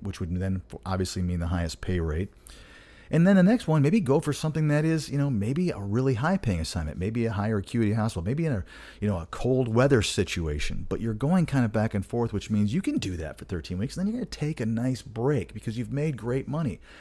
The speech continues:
or whatever the case may be. Maybe take an assignment, you know, close to home. I said that earlier, and I think that's an important one. Maybe get one where you can get home or see your friends and family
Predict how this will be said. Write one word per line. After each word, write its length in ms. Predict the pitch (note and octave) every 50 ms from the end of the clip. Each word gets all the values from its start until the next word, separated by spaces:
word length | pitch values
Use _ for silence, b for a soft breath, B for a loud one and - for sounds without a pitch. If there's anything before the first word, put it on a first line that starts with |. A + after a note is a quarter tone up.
| B B B B B
or 80 | A#2
whatever 180 | A#2+ B2+ D3+ F3
the 80 | F3 D#3
case 260 | - C#3+ C3 B2+ -
may 140 | B2 A#2+ A#2+
be. 300 | A#2+ D3 D#3 C#3 - - - B B B B B B B B B B - -
Maybe 200 | - D#3 F#3+ G#3+
take 160 | A3+ - A3+
an 80 | F#3+ F#3
assignment, 400 | D3+ - - F3 E3+ E3+ F3 D#3
you 80 | D3 D3
know, 100 | D3 C#3+
close 480 | - - - - - D3+ E3 E3 -
to 140 | - - C3+
home. 440 | G2+ - D#3+ E3 E3 C3 E2 - G2+
I 100 | G2+ F#2+
said 180 | - - C3+
that 80 | C3+ B2+
earlier, 420 | A2 B2 C#3+ D3 C3 F2+ E2 D#2
and 140 | D2+ E2 F#2+
I 60 | A2+
think 140 | A#2 D#3+ C#3+
that's 200 | - D3+ F3+ -
an 60 | G3+
important 320 | F3+ - G#2+ G2 F2 F2+ F2
one. 120 | E2 F2
Maybe 160 | G#2+ C#3+ F3+
get 160 | F3+ D#3+ F3 -
one 240 | C#3 D3+ D#3+ D3+
where 100 | C#3+ C#3
you 120 | C3 C3+ C#3
can 180 | - B2 G#2+
get 160 | G#2+ A2+ A2+ -
home 500 | - - - D3+ E3 F3 F3 E3 C#3 - B B B B B B B B B B B
or 120 | G#2+ G#2
see 180 | - - - D#3
your 140 | D#3+ D3 A#2+
friends 360 | - - C#3+ C#3 D3 D3+ C3+
and 140 | A#2+ G#2 -
family 600 | - C#3+ C#3 D#3+ F3+ E3 B2+ A2 G2+ G2 G2+